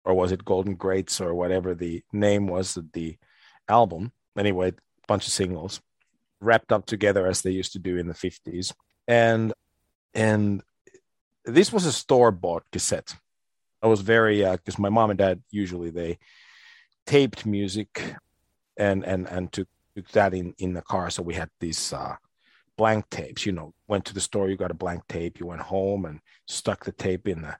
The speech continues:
in the tape recorder and, and put a, put an album on, and you could record music like that and, and take, take that to, to your car. And that's what my mom and dad usually did. But then this was a store-bought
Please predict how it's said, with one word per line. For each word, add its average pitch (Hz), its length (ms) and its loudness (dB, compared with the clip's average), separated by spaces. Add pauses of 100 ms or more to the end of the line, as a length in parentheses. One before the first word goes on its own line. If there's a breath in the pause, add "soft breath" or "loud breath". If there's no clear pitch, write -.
(580 soft breath)
in 85 220 -6
the 80 240 -10
tape 95 240 -6
recorder 90 600 -4
and, 71 180 -12
and 80 220 -12 (300)
put 95 180 -4
a, 76 240 -14 (120)
put 104 120 -4
an 90 100 -4
album 90 380 -4
on, 87 220 -8
and 80 100 -10
you 80 60 -18
could - 160 -14
record 87 340 -10
music 92 320 -6
like - 220 -16
that 78 240 -12 (460)
and, 107 400 2
and 95 180 -6
take, 104 260 2
take 101 240 0
that 90 160 -6 (100)
to, 85 280 -8 (160)
to - 100 -14
your 85 100 -10
car. 117 380 2
And 90 140 -6
that's 104 200 -2
what 101 100 -6
my 95 100 -2
mom 92 300 -4
and 82 80 -10
dad 85 200 -10
usually 104 360 -4
did. 73 300 -18
But 87 160 -6
then 92 380 -6
this 113 220 0
was 101 180 -2
a 90 60 -6
store-bought 98 640 -2